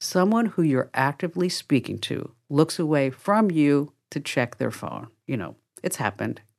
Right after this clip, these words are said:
Maybe you've done it to somebody else. And if you feel that you're being snubbed, the fact is you should feel that way because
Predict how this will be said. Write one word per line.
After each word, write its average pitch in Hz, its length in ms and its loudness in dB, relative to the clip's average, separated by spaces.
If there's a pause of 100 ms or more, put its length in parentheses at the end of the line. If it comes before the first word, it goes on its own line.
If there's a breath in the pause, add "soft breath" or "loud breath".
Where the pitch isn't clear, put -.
Maybe 131 180 0
you've 139 120 -2
done 143 160 4
it 139 40 0
to 139 60 -10
somebody 139 360 2
else. - 340 -2 (440 loud breath)
And 151 100 2
if 147 100 0
you 170 80 4
feel 202 240 0
that 202 160 0
you're 147 80 -6
being 139 200 0
snubbed, 135 440 0
the 127 60 -8
fact 127 320 -2
is 107 340 -4
you 156 120 -2
should 156 200 -4
feel 262 220 2
that 165 180 4
way 151 240 6
because 131 600 0